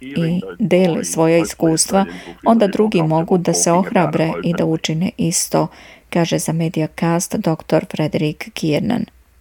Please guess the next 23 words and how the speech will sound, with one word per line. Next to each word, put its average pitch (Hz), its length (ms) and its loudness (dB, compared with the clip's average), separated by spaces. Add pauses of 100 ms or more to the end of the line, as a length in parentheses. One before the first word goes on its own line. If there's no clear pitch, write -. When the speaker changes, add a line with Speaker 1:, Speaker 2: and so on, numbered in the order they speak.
(640)
Speaker 2:
Usamljenost 208 760 4
je 208 100 6
neprijatan 175 920 2
emocionalni 170 840 2 (120)
odgovor 170 580 2
na 170 280 0 (120)
opaženu 175 600 0
izolaciju. 170 800 2 (600)
Također 170 400 2
se - 320 0
opisuje 170 600 2
kao 170 340 0
socijalni 165 640 0
bol, 180 340 2 (600)
psihološki 185 640 0
mehanizam 175 840 2
koji 185 160 0
motiviše 165 640 2
pojedince 165 640 0
da 185 120 4
traže 190 380 0
socijalne 165 580 2
veze. 160 400 0